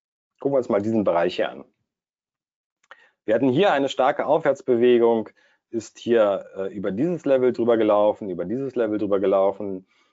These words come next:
über dieses Level drüber gelaufen. Und, ähm, es wäre jetzt so gewesen, dass, äh, Ghost quasi versucht hätte, hier an dieser Stelle eine Position in Short-Richtung zu öffnen, hier eine Position in Short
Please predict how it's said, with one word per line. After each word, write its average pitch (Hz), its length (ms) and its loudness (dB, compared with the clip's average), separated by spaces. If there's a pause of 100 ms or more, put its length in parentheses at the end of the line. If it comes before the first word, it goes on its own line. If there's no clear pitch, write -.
(180)
über 90 180 -6
dieses 180 300 -4
Level 143 240 2
drüber 131 240 2
gelaufen. 117 680 2 (840)
Und, 120 500 2
ähm, 117 540 2 (1500)
es - 80 -20
wäre 165 220 6
jetzt 113 160 0
so 185 140 4
gewesen, 147 500 2
dass, 123 300 -2
äh, 101 300 -4
Ghost 139 280 -2
quasi 113 280 -2
versucht 104 480 -4
hätte, 113 460 0
hier 156 320 0
an 123 140 -4
dieser 127 400 0
Stelle 117 560 0
eine 107 240 -4
Position 123 560 -2
in 98 240 -8
Short-Richtung 156 500 -2
zu 131 140 -6
öffnen, 113 600 -6
hier 143 300 0
eine 117 160 -4
Position 113 540 -4
in 101 100 -8
Short 101 480 -4